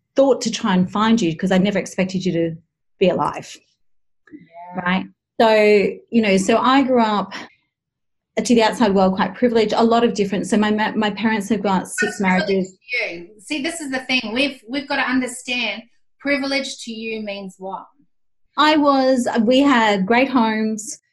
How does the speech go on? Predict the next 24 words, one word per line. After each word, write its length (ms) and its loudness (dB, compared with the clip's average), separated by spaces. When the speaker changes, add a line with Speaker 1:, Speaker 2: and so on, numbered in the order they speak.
Speaker 1:
We 160 2
had, 360 2
I 180 0
had 120 0
a 40 -6
private 340 0
education, 1120 0
all 140 2
that 160 2
sort 120 -6
of 60 -4
stuff. 240 -6
So 200 4
from 220 -4
the 100 2
outside 300 -4
world. 220 -6
Speaker 2:
In 80 -14
people's 240 -8
worlds, 320 2
that 200 -2
would 140 -4
be 120 -6
privilege. 420 -18